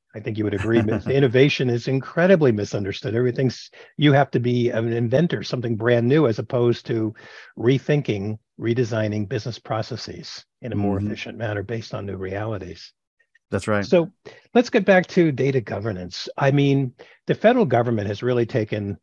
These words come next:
Speaker 1: uh, a major leadership role in this because, you know, they've been collecting data in, in masses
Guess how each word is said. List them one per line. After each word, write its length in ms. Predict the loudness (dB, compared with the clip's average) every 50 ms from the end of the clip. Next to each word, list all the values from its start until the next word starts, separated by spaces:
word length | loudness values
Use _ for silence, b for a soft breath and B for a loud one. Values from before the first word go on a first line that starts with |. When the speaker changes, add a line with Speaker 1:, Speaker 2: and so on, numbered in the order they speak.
| _
Speaker 1:
uh, 400 | -6 -6 -4 -4 -6 -6 -8 -10 -10 -12 -18 -16 -16 -16 -14 _ -10 -6
a 100 | -4 -4
major 480 | -2 2 4 6 6 4 4 0 -2 0
leadership 460 | 2 0 0 0 -2 -4 -8 -8 -6
role 260 | -6 -4 -4 -4 -4
in 80 | -4 -6
this 320 | -6 -6 -6 -8 -12 -8 _
because, 520 | -6 -6 -2 -2 -2 -2 -2 -4 -10 -18 -16 -10
you 160 | -4 -2 -2
know, 140 | -2 -2 0
they've 240 | 2 2 2 4 2
been 100 | 0 -2
collecting 460 | 0 0 -2 0 -2 -2 -4 -2 0
data 400 | 2 4 4 4 2 -2 -4 B B B B B B B B _
in, 220 | -8 -6 -6 -4 -2
in 200 | 0 0 2 4
masses 680 | 4 4 4 2 2 -2 -4 -6 -6 -6 -8 -8 -10